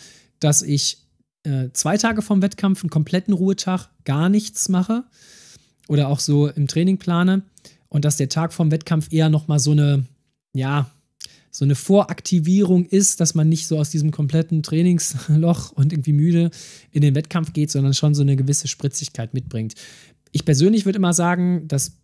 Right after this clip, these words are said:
beste Maß für ein gutes Tapering ist, wenn ich wirklich am Tag vorher, und das war eigentlich bei den meisten Wettkämpfen, die ich gemacht habe, von den paar, die ich gemacht habe, war es eigentlich immer so,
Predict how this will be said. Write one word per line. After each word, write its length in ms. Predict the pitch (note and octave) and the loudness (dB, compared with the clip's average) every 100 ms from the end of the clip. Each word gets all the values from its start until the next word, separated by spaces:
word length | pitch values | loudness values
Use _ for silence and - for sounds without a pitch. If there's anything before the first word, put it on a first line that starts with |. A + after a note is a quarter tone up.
| - | -8
beste 400 | D3+ G3 - F#3+ | -4 -4 -2 0
Maß 640 | E3 D3+ E3 G3+ G#3 - - | 2 2 0 0 -2 -4 -8
für 220 | - E3 | 0 2
ein 100 | D#3+ | 2
gutes 300 | F#3 F3 - | 0 -2 -4
Tapering 500 | D#3+ F#3 - F#3 D#3+ | -4 -6 -4 -4 -2
ist, 360 | F3 F3 - - - _ - | 0 0 -4 -10 -20 _ -2
wenn 120 | C#3+ | 0
ich 200 | C3+ D3 | 0 -2
wirklich 520 | E3 E3+ E3 - - _ _ _ _ _ - | -2 2 2 0 -8 _ _ _ _ _ -4
am 160 | D3 D3 | -2 0
Tag 360 | - A#3+ - | -2 -4 -6
vorher, 540 | - - F3+ F#3+ D3 C3 | -8 -4 0 2 0 -2
und 60 | |
das 160 | C#3 - | -4 -4
war 140 | D#3+ | -2
eigentlich 360 | F3+ E3 - _ | -2 -4 -6 _
bei 240 | D3 D3+ | -2 0
den 160 | D3 D3+ | 0 0
meisten 320 | D3+ E3+ F3 | 0 -2 -2
Wettkämpfen, 440 | E3 - F3 D#3 D3+ | -2 -2 -2 0 -2
die 140 | D3+ | -2
ich 120 | D#3+ | -6
gemacht 400 | - C3 F3 - | -4 -4 -4 -4
habe, 200 | F3+ E3 | -2 -2
von 160 | D#3 - - | -4 -12 -8
den 140 | D#3+ D3+ | -8 -6
paar, 300 | D3+ D#3 D#3 | -4 -4 -4
die 80 | |
ich 100 | D#3+ | -6
gemacht 300 | - D3+ D3+ | -4 -4 -4
habe, 120 | D3+ - - - - - - | -8 -12 -18 -20 -20 -10 -2
war 100 | C#3+ | 0
es 100 | C#3 | 2
eigentlich 220 | D3 D3+ | 0 2
immer 180 | D#3 C#3+ | 2 2
so, 240 | C#3 | 2